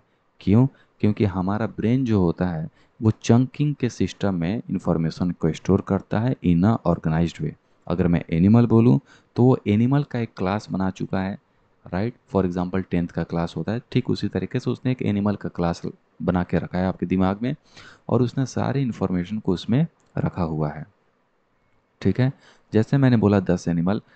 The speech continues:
तो already वो सारी मेमोरी, मेमोरी आपके दिमाग में इमेजेस के फॉर्म में स्टोर होती है, ठीक है?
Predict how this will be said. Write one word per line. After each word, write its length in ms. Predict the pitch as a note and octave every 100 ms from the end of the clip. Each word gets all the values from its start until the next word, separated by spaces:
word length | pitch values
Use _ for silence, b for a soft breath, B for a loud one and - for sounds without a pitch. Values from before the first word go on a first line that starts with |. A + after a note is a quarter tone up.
| b -
तो 80 |
already 580 | G2 G#2+ A#2+ C3 D3 C#3+ - G#2
वो 120 | A2+
सारी 440 | - G2 A2+ C#3
मेमोरी, 480 | A2+ F#2 F2 E2 - _ _ _ -
मेमोरी 400 | F2 F#2 G#2 A#2
आपके 400 | F#2+ F2+ - B2
दिमाग 440 | A#2+ E2+ E2 F2+
में 180 | B2+ D3+ _ b b -
इमेजेस 420 | G#2 A2+ B2+ B2+
के 140 | -
फॉर्म 380 | - - D#2 E2+
में 160 | A#2+ -
स्टोर 340 | - - E2 D#2
होती 320 | D#2 - D2+
है, 160 | D2+ - _ _ _ -
ठीक 140 | G#2+
है? 140 | B2